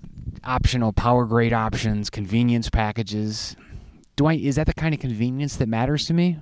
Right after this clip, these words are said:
Whether it's, there are windshield wiper blades that get hot and cold?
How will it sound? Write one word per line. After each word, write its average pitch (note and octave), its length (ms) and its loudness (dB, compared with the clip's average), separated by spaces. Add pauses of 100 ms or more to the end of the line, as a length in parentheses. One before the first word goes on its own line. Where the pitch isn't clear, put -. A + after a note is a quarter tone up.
(120)
Whether B2 260 4
it's, A#2+ 200 -4 (400)
there B2+ 120 4
are A2+ 260 4
windshield C3 580 0
wiper B2+ 260 2
blades A#2+ 460 2
that G#2+ 120 -2
get A2+ 140 -2
hot G#2+ 240 -2
and A#2+ 100 -4
cold? C#3+ 440 0